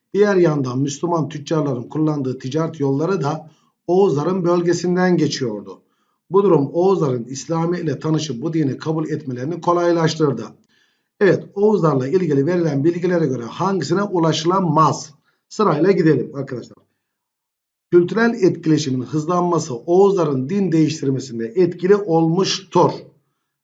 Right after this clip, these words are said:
Bakıyoruz, Samanoğulları Devleti ile komşu olmalarından sonra, ki Müslümanmış bu Samanoğulları,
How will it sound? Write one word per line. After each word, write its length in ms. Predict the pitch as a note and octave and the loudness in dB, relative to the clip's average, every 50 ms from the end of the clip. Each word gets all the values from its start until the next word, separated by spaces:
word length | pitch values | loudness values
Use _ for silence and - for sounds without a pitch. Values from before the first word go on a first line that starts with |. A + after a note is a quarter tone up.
| _ _ _ - | _ _ _ -2
Bakıyoruz, 580 | G#3 G3+ - - D#3 D3 D#3+ F#3+ F3+ - - - _ _ _ _ _ _ _ _ _ _ | -2 -2 2 2 2 4 4 2 2 0 -6 -16 _ _ _ _ _ _ _ _ _ _
Samanoğulları 800 | - - - C#3+ D#3 F#3 G#3 A3+ A3+ A3 G3+ F#3 E3 C#3+ C#3 B2+ C3+ | -20 -10 -6 -2 0 2 4 4 6 6 6 6 4 2 0 0 2
Devleti 360 | D#3+ E3+ E3+ F3 E3+ F3 F3+ | 2 2 2 2 2 2 2
ile 260 | E3 D3 C3 - - | 2 2 0 -4 -8
komşu 420 | - - D3+ D#3+ D#3+ D#3+ - G#3 | -8 -4 -2 -2 -2 0 2 2
olmalarından 640 | A3 G#3+ G3 F3 E3 C#3+ C#3 C3+ B2+ A#2+ A2+ A2+ A2+ A#2 | 4 4 4 4 2 2 0 0 -2 -4 -8 -10 -10 -14
sonra, 640 | A2+ - F3 F#3 E3+ D3+ D3 E3 F3 E3 - - _ _ _ - | -8 -2 2 2 2 2 2 0 -2 -4 -8 -16 _ _ _ -6
ki 120 | - C#3+ | -4 -2
Müslümanmış 680 | C3 C3 - - - C#3+ D#3+ F3 F3+ F3+ E3+ - - | -2 -2 -4 -6 -4 -2 0 2 2 0 -2 -2 -6
bu 40 | C3 | -10
Samanoğulları, 840 | - C3+ C3+ C#3 C3+ C3 B2+ A#2+ A#2 A2+ B2 C3 D#3+ F#3 G#3+ - | -8 -6 -4 -2 -2 -2 -4 -4 -6 -8 -4 -2 -2 -2 -2 -6